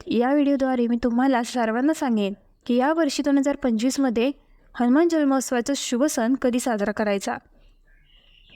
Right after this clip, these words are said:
पूजा करण्याचा शुभ मुहूर्त कोणता आहे, हे आपल्याला कळेल. आणि याशिवाय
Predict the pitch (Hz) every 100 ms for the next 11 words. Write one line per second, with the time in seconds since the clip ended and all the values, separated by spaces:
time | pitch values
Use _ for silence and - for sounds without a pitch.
0 | - 247 285 330 302 277 302 285 233 233
1 | 240 247 196 277 233 214 226 220 - _
2 | _ _ _ _ _ _ - _ _ -
3 | 320 320 285 277 294 285 233 233 - _
4 | _ _ _ - 240 247 233 269 _ _
5 | _ _ _ _ _ _ _ _ _ _
6 | _ _ _ _ - 247 294 - 254 208